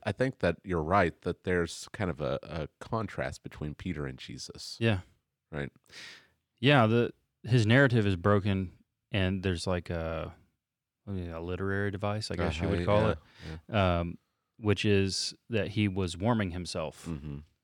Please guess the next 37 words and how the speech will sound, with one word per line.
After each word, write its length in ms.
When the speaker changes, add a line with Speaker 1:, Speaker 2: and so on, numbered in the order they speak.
Speaker 2:
And 140
so 160
if 140
you 80
look, 400
I 40
better 220
turn 200
back 160
here. 200
Peter 240
was 160
also 540
with 260
them, 320
standing 400
and 100
warming 320
himself. 560
And 160
then 120
it 60
goes 240
to 100
Jesus 400
and 400
the, 240
uh, 100
and 140
Annas 240
the 160
high 140
priest. 360
And 160
then 320
verse 160
twenty-five, 720